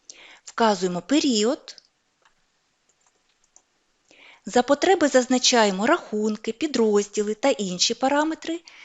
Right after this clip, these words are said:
і натискаємо кнопку «Сформувати». Щоб уточнити дані оборотно-сальдової відомості саме в розрізі Т М Ц,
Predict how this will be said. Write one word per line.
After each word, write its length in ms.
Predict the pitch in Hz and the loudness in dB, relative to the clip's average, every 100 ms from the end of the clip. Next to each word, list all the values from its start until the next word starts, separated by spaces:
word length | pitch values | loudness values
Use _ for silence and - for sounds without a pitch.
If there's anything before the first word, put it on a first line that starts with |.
| - | -8
і 80 | 254 | 0
натискаємо 680 | 247 254 269 - 370 415 392 | 0 0 -2 2 2 2 -4
кнопку 540 | - 277 269 - 311 | 0 0 0 -6 -6
«Сформувати». 840 | - - 381 330 202 156 - - 190 _ _ _ _ _ _ _ _ _ _ _ _ _ _ _ - _ | -6 -2 -2 -2 -4 -6 -8 -14 -20 _ _ _ _ _ _ _ _ _ _ _ _ _ _ _ -20 _
Щоб 260 | - 294 285 | -2 0 0
уточнити 680 | - 302 349 - 320 285 233 | -2 2 4 4 0 0 0
дані 400 | 208 214 196 190 | 2 0 -2 -6
оборотно-сальдової 1040 | 208 196 240 240 240 - 247 214 226 226 | -6 -2 -2 -2 -4 0 0 0 0 0
відомості 560 | 208 208 190 185 - 214 | -2 -6 -6 -8 -8 -10
саме 360 | - 262 226 202 | -2 0 2 0
в 80 | |
розрізі 440 | 233 220 190 196 196 | 0 0 0 -4 -6
Т 180 | - 202 | -4 -4
М 160 | 190 | -4
Ц, 400 | - - 220 381 | -8 -2 -2 -2